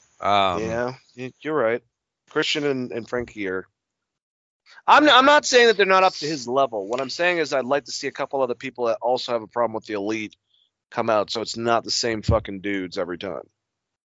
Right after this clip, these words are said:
Speaker 1: Like, you know, Hangman.
Speaker 2: God, I'd love to see him back.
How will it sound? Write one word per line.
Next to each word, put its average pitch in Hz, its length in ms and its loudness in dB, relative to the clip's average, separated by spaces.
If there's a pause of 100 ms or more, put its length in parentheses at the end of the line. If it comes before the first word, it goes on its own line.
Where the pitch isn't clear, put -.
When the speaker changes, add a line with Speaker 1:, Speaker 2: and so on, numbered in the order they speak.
(260)
Speaker 1:
Like, 113 300 0
you 117 80 -4
know, 104 240 -4
Hangman. 113 520 -4 (1600)
Speaker 2:
God, 107 280 6
I'd 107 80 6
love 107 180 4
to 101 80 -8
see 104 180 -6
him 104 140 -4
back. 92 320 0